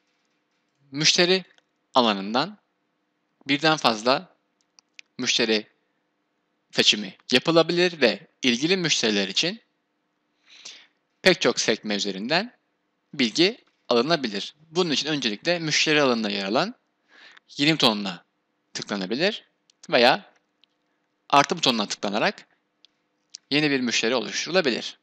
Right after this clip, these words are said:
Zoom butonuna tıklanır ve ilgili ekrandan bir listeleme yaparak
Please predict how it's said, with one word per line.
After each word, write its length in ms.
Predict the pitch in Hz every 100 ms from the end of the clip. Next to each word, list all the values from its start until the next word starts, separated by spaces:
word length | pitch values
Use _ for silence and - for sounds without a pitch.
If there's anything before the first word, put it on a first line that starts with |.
| _ _ _ _ - - - - _ -
Zoom 220 | 170 202
butonuna 500 | 170 131 110 104 90 _ _ _ -
tıklanır 640 | 113 - 127 196 - - _ _ _ -
ve 280 | 123 120 - - - _ _ _ _ _ _ _ _ _ _ _ -
ilgili 300 | 139 131 160
ekrandan 640 | 160 - 98 110 165 240 _ _ _ _ _ _ _ _ _ _ _ _ _ _ _ _ _ _ _ _ _ _ _
bir 200 | 135 127
listeleme 440 | 165 - 117 101 -
yaparak 460 | - 135 196 -